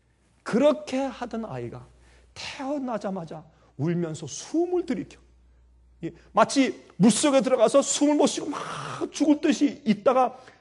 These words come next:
나온 다음에, "아, 이렇게 숨을 쉬는 것." 그런 식으로 이 아이가 나오자마자 공기에서 숨을 빨아들이고 숨을 내쉬어요. 그게 기적이고 그게 창조예요.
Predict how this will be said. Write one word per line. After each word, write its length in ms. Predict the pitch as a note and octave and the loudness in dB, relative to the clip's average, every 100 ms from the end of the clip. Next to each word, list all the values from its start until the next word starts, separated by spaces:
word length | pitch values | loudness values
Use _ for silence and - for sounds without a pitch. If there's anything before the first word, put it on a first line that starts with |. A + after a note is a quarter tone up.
| _ | _
나온 300 | - C4 C4 | 6 10 10
다음에, 160 | C4 C4+ | 10 8
"아, 680 | G#3+ B3 G#3+ A3 G3+ F3+ - | 6 0 0 0 -2 -4 4
이렇게 160 | A#3+ A#3 | 6 6
숨을 320 | - A3+ A3 | 4 4 4
쉬는 260 | G#3+ G#3 G3+ | 6 4 8
것." 220 | F#3+ - | 6 6
그런 400 | B3 D#4+ E4+ D#4+ | 8 10 12 10
식으로 460 | - A#3+ G#3+ D3 | 6 4 4 4
이 80 | G#3+ | 8
아이가 300 | F3 F#3+ G3 | 8 8 6
나오자마자 560 | E3+ F3 G3 F#3 F#3 F#3 | 6 6 6 6 4 2
공기에서 320 | E3+ E3+ E3 | 2 -2 -2
숨을 560 | - - F4+ F#4+ F4+ C#4+ | -4 6 6 8 6 8
빨아들이고 460 | D4 A#3 G#3 G#3 G3 | 6 4 2 0 -2
숨을 340 | - F3 E3 | -2 -4 -4
내쉬어요. 400 | C#3+ B2+ A2 G2+ - _ _ _ _ _ _ _ _ _ _ _ _ _ | -6 -8 -12 -12 -20 _ _ _ _ _ _ _ _ _ _ _ _ _
그게 260 | - A2+ A#2+ | -14 -10 -8
기적이고 420 | - A#2 A2 G#2 | -10 -10 -10 -10
그게 100 | G#2+ | -12
창조예요. 540 | - G#2+ G2 G#2 G2+ | -14 -16 -16 -20 -20